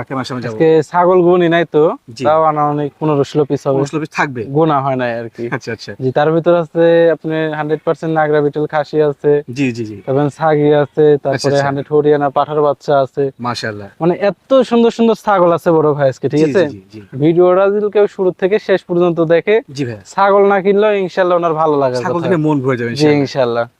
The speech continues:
Speaker 1: আর দরদাম তো নিশ্চয়ই কমই থাকবে নাকি?
Speaker 2: দরদাম কম থাকবে তো বড় ভাই, আমি তো
Speaker 1: জি।
Speaker 2: ভিডিওতে বলছি যে ঈদের আগে যে অফার দিছিলাম,
Speaker 1: জি, জি।
Speaker 2: ওই অফার ইনশাআল্লাহ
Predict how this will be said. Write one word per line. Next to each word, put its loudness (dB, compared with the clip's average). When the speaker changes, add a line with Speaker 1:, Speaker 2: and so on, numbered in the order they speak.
Speaker 1:
আর -2
দরদাম -2
তো -2
নিশ্চয়ই -4
কমই 0
থাকবে -2
নাকি? -6
Speaker 2:
দরদাম 0
কম 2
থাকবে 0
তো 2
বড় 2
ভাই, 2
আমি -4
তো 2
Speaker 1:
জি। 0
Speaker 2:
ভিডিওতে 2
বলছি 0
যে 2
ঈদের 2
আগে 2
যে 4
অফার -2
দিছিলাম, -4
Speaker 1:
জি, -8
জি। -16
Speaker 2:
ওই 6
অফার 0
ইনশাআল্লাহ 2